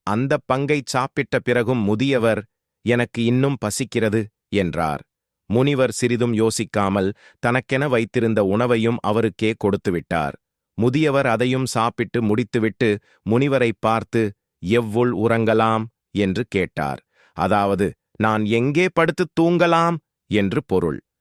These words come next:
தன் பசியை பொருட்படுத்தாமல் முனிவர் தனது குடிலையே காட்டி, "இங்கேயே உறங்குங்கள்"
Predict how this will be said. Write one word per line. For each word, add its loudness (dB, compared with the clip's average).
தன் 0
பசியை -2
பொருட்படுத்தாமல் 0
முனிவர் 0
தனது 0
குடிலையே 2
காட்டி, -2
"இங்கேயே 0
உறங்குங்கள்" 2